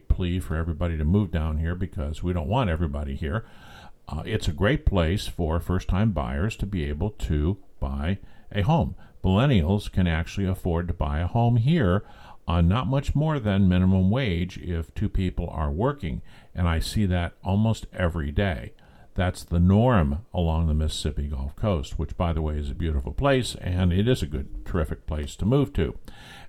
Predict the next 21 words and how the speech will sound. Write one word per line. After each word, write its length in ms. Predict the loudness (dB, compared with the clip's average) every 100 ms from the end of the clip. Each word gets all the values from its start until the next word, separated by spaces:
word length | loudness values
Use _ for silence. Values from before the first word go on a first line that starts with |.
| -20 _ -6 0
My 140 | 4
point 280 | 6 6 6
is 280 | 4 2 2
that 180 | 2
it 80 | 4
may 140 | 6 6
not 240 | 4 2
be 120 | 0
the 140 | 2 2
only 200 | 2 2
place 300 | 2 0 0
in 80 |
the 60 | -2
country 400 | 0 0 0 -2
for 140 | -2
you 40 | -4
to 80 | 0
take 260 | 0 0
a 40 | -2
look 320 | 0 0 -2
at. 440 | -6 -4 -2 -4